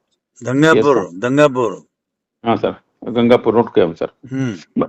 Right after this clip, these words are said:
Speaker 2: मैं चेक करके आपको वापस फोन करता हूँ,
Speaker 1: नहीं,
Speaker 2: सर।
Speaker 1: क्या चेक करते हैं? मेरा तजुर्बा है, मैं, हमारे मिनिस्टर, हमारे पार्टी की
Speaker 2: साहब,
Speaker 1: सरकार के ऊपर मैं
Speaker 2: साहब,
Speaker 1: इल्जाम
Speaker 2: मुझे,
Speaker 1: है।
Speaker 2: सर, सर, let
Speaker 1: मैं,
Speaker 2: me check
Speaker 1: मेरा
Speaker 2: and get
Speaker 1: जो
Speaker 2: back to you, sir, because, sir, let me check and get back, because
Speaker 1: ये, ये,
Speaker 2: अब
Speaker 1: ये, ये एवढे पैसा खाने का, ले-, देने का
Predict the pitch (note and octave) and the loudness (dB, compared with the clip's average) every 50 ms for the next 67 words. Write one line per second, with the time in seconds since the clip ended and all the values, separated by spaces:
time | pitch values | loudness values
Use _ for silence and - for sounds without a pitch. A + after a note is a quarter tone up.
0 | - - D#3 D#3+ D#3 - F#3 F3 - G3+ F3+ D#3+ F#3 D3 C#3 C#3 B2+ A#2+ B2 A2 | 0 2 4 4 4 4 2 4 4 2 4 4 2 4 6 4 4 4 2 -2
1 | - - F#2 F#2 - - - - - - - - - F3+ G3 A3 A#3+ - - A3 | -2 -2 -4 -4 -6 -10 -12 -12 -10 -10 -10 -6 -2 0 2 2 2 2 4 2
2 | G#3+ - - G#3 G3+ E3+ E3+ G3+ G3 F#3+ F#3 F#3+ F#3+ F#3 - - F3 E3 D#3+ F#3 | 4 6 6 4 4 6 4 4 6 6 6 8 8 6 6 6 4 6 8 8
3 | G3+ G#3 A3 A3 A3 G#3 G#3 G#3 G3+ G3 F#3 F3+ D3+ - - - - _ _ - | 8 8 8 8 6 6 8 8 6 6 6 2 0 -2 -8 -20 -20 _ _ -2
4 | C#3 D3+ E3+ F3+ F#3+ G3 G3 F#3 F3+ F#3 F#3 F3+ F3+ - F#3+ F#3+ F#3 F3 D#3+ E3 | 0 4 4 6 6 6 6 6 6 6 4 4 6 8 8 8 8 8 6 6
5 | E3+ F3+ F#3 F#3 D#3 D3+ E3+ E3+ D#3+ F3 E3+ D#3+ F3 D3+ D#3+ D#3 D3 E3+ E3+ F3 | 6 6 6 6 6 6 4 6 6 4 6 8 8 8 8 8 6 4 4 4
6 | E3 D#3+ E3+ D#3+ D#3 F3 E3+ E3 E3 D#3+ E3 F3 F3 E3+ E3 D#3+ E3+ D3+ G3+ - | 6 4 4 6 6 4 4 4 6 6 8 8 8 6 6 6 6 6 4 4
7 | - A3 G#3 F#3 D#3 - G#3+ G3 F3+ F3 D#3+ E3+ E3+ D#3+ D#3 D#3+ E3+ F#3 G3+ G3+ | 6 4 4 4 4 4 4 6 6 8 6 6 6 6 6 8 8 8 8 6
8 | G3 F#3 F3 G3 G3 F#3+ E3 D#3+ E3 D3+ C#3 - E3+ E3+ D#3+ E3 E3+ F3+ F#3+ F3 | 6 6 8 8 8 8 6 4 2 -2 0 0 0 0 0 0 0 2 2 2
9 | - - - - - G#3 F#3+ C3+ - - - - _ - B2 D#3+ F3 G3+ C4 G#3 | 0 -4 -10 -2 2 2 2 2 0 -6 -12 -20 _ -2 -2 0 0 0 -2 -2
10 | - G3 F#3 - F#3 E3 D3+ D3 B2+ B2 C#3 B2 A#2 B2 E3 D#3+ - D#4+ F#4 G#4 | 0 0 0 0 0 0 0 0 2 4 4 4 4 2 0 2 6 8 8 10
11 | G#4+ G#4+ G4+ E3+ D3+ D#3 E3 C#3+ - - D3 D#3+ D#3 D3+ D#3+ E3 E3 E3 F3 F3+ | 10 8 8 6 4 4 2 2 2 0 0 2 4 6 8 8 8 8 8 6
12 | F3 - - E3+ E3+ F3 - - G3+ G3 - - F3 F3 F3+ F#3 F#3 E3 F#3 F#3 | 4 4 4 6 6 6 6 6 4 4 4 2 2 4 6 6 6 6 6 6
13 | E3+ D#3+ E3 E3+ D#3+ D3+ D#3+ E3 E3 F3 F3+ D#3+ F3 F3 F3 D#3+ | 6 6 4 4 4 4 4 6 6 6 4 6 6 6 6 4